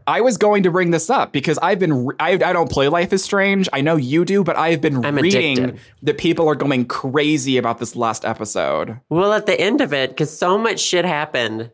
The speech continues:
Speaker 2: that I was like, either, I think at, at this point in time, everybody's getting the same endings to the episodes, and then, like, the overall series ending is gonna be different based on your choices.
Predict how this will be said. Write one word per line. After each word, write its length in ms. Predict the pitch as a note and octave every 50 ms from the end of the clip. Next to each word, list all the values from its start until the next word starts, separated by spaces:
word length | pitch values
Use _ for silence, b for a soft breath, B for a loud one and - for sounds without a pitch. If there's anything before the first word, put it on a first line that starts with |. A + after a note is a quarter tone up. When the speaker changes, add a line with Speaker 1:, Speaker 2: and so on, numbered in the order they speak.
| _ _
Speaker 2:
that 120 | - C#3 C3+
I 80 | C#3 C#3
was 220 | C#3 D3 C#3+ -
like, 420 | D3 C#3+ C3 B2+ C#3 - - b b b b b b b - D#3
either, 560 | D3+ D#3+ D#3+ D#3+ D#3 D3 C#3+ C#3+ C3 - - - -
I 100 | E3 E3+
think 200 | - A#3 A#3+ F#4+
at, 180 | F4+ - - -
at 140 | D#3+ D#3
this 220 | - D#3 D#3 D#3 -
point 240 | - F3+ F3+ F3 D#3+
in 60 | D3 C3+
time, 260 | - C#3+ C#3+ D3 -
everybody's 640 | - A#2+ A#2+ C3 C#3 C3 B2+ C3+ C3+ D3 C#3+ C3 -
getting 300 | - B2+ B2+ B2 A#2+ A2+
the 80 | A2+
same 360 | A2+ - B2 A#2+ A#2 A2+ A2+ -
endings 760 | - A2+ A2+ A2+ A#2 C3 C3+ C3+ C#3 D3 D3 C#3 - - - - _
to 100 | - -
the 100 | A#2 A#2+ F#2
episodes, 640 | A2 G#2+ - C3+ - - D#3+ D#3+ D#3+ D#3 D#3 C3 -
and 180 | A#2+ B2+ A#2
then, 180 | A#2+ B2 A#2+ A#2
like, 280 | A#2 A2+ G#2+ G#2 G2 -
the 140 | A#2 - -
overall 340 | A2+ A#2+ A#2+ B2 A#2+ A2 G#2+
series 500 | G2+ - - A2 G#2+ A#2 C3+ C#3+ C#3+ - -
ending 300 | D#3 E3 D#3+ E3+ E3 E3
is 100 | E3+ E3
gonna 180 | - F3 E3 E3
be 100 | E3 E3
different 380 | D#3 F3 E3+ - E3+ E3+ - -
based 260 | D#3+ D#3 D#3+ - -
on 100 | E3+ E3+ E3+
your 100 | E3+ E3
choices. 640 | - F3+ F3 F3+ F#3 - G3 F#3+ F#3 F#3 F#3 -